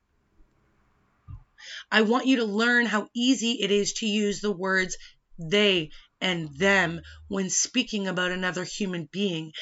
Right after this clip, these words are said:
as opposed to she and him, because not everybody identifies as she and he.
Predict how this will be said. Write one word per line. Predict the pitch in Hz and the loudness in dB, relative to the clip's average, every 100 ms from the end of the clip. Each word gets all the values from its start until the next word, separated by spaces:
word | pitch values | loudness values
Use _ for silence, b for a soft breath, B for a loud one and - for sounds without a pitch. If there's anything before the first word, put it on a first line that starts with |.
| B B | B B
as | 190 180 | -4 -2
opposed | - - 208 202 - | -2 -2 0 2 0
to | - 175 | -6 -2
she | - - - 240 185 151 B B B 175 | 0 2 4 2 0 -4 B B B -6
and | 160 147 - | -6 -6 -10
him, | - 208 165 160 B B | -4 -2 -2 -8 B B
because | 214 214 208 | -6 -2 -2
not | 214 208 | 2 2
everybody | 208 233 208 196 185 185 B B | 2 0 2 0 0 -4 B B
identifies | 202 208 208 226 220 170 165 160 - | 0 4 4 2 0 0 0 -2 -6
as | 180 170 | -4 0
she | - - 226 165 151 - B B - | 2 2 0 -2 -6 -14 B B -6
and | 175 165 | -4 -4
he. | - - 185 147 | -8 -6 -4 -6